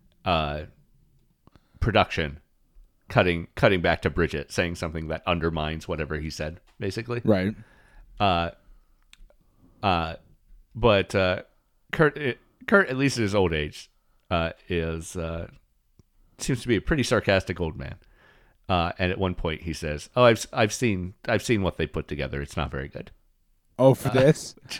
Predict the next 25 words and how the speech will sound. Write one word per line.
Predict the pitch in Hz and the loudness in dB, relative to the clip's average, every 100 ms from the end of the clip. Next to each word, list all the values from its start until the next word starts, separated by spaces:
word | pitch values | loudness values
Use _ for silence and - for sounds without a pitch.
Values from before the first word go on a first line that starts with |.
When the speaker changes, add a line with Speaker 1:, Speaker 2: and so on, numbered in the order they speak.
| - - _ | -14 -20 _
Speaker 1:
<laughs> | _ _ _ _ | _ _ _ _
Speaker 2:
That's | - 110 - | -6 -6 -6
funny. | - 78 82 - | -8 -6 -4 0
Speaker 1:
About | 110 92 - | 2 2 0
this. | 101 - - - | -4 -4 -10 -8
<laughs> | - | -4
Yeah. | - - - - _ _ _ - - | -4 -6 -12 -20 _ _ _ -16 -8
Yeah. | 76 - 208 208 202 165 - - - | -8 -8 -10 -8 -8 -8 -10 -8 -2
Um, | 113 117 135 113 - - - _ | 0 0 -2 -4 -10 -20 -20 _
<laughs> | - _ _ _ - - | -20 _ _ _ -18 -2
yeah. | 90 - - 214 | 0 0 -6 -4
Whether | 202 220 | 0 4
or | 175 | 6
not | 147 | 6
he | 117 | 6
was | 101 | 4
being | 113 95 95 87 - _ _ - | 2 2 -2 -8 -18 _ _ -4
completely | 131 131 104 98 | 0 2 2 0
serious, | - 82 92 - - | -2 -4 -4 -10 -4
who | 120 | 0
knows? | 92 76 - - _ | 0 -2 -8 -18 _
But, | 92 80 - - - - - - _ | -6 -6 -8 -20 -20 -20 -20 -20 _
uh, | 104 92 85 85 - _ - | -4 -2 -4 -8 -14 _ 2
but | 139 | 2
yeah | 87 | 2